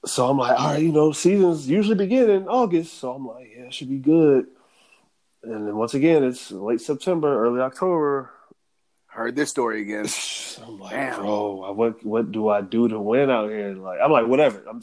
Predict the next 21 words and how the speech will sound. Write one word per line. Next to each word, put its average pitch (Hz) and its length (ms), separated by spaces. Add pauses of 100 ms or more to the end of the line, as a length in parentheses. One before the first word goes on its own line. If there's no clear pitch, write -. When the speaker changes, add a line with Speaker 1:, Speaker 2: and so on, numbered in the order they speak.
Speaker 1:
I'm 117 100
still 131 420
beginning. 120 360
I'm 113 100
still, 117 520
I'm - 60
still 120 220
grinding. 104 400 (680)
Speaker 2:
Plus, 175 240
you 180 80
already 180 160
played 160 240
over 135 160
there. 131 80
You 131 80
got 139 160
some 127 120
tape. 123 240
People 123 180
know 113 100
you. 90 180